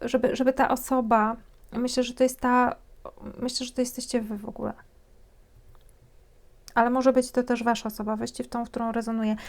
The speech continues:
Ja nie widzę tutaj, e, pasji i determinacji w tej próbie. Nie widzę też pewności, że nam się uda.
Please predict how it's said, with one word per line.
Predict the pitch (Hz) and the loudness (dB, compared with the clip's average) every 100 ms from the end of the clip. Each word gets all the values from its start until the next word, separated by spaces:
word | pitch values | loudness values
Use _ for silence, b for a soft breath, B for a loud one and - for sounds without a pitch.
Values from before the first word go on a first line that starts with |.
| B B B | B B B
Ja | - 269 | 2 4
nie | 269 | 4
widzę | 294 330 | 0 -2
tutaj, | 320 - 277 269 254 - | -4 -2 0 2 0 -4
e, | - 247 240 240 | -4 -2 -2 0
pasji | 277 277 - | 4 4 4
i | 262 | 2
determinacji | 254 247 247 240 240 233 233 - 214 - - | 2 2 0 0 2 0 0 -4 -8 -8 -14
w | |
tej | - 185 | -8 -6
próbie. | - 247 214 214 - - - - - - _ - - - - 247 | -2 -2 0 -2 -4 -10 -20 -20 -20 -20 _ -20 -20 -20 -6 -2
Nie | 254 | 0
widzę | 254 277 | 2 2
też | 269 254 | 2 0
pewności, | 262 247 254 254 - | 0 2 2 0 -4
że | 214 | -2
nam | 214 214 | 0 0
się | - - | -2 -6
uda. | 214 214 226 | -4 -4 -6